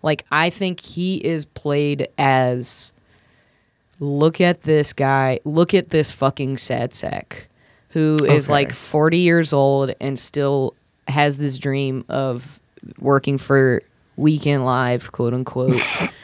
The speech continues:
Speaker 1: Yeah, that's what they called it. Uh, and but in the meantime, like, thinks that he's kind of God's gift to improv and, uh,
Speaker 2: Mm-hmm.
Speaker 1: convinces his young students of that as well.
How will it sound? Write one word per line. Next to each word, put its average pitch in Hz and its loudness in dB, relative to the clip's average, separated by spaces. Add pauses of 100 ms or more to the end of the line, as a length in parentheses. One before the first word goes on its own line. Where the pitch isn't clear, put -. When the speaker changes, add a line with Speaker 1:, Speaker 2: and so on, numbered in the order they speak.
(200)
Speaker 1:
Yeah, 151 2
that's 165 -2
what 202 -4
they 196 0
called 180 -4
it. 131 -2 (600)
Uh, 165 2 (120)
and 160 0 (240)
but 170 -2
in 175 0
the 165 0
meantime, 147 -2
like, 135 -4
thinks 156 -6
that 143 -4
he's 135 -2
kind 143 -2
of 127 -4
God's 131 0
gift - -4
to 139 -4
improv 127 0 (100)
and, 123 -2 (480)
uh, 135 4
Speaker 2:
Mm-hmm. 131 -8
Speaker 1:
convinces 139 -2
his 131 0
young 127 -2
students 120 -2
of 120 -2
that - -2
as - -4
well. - -2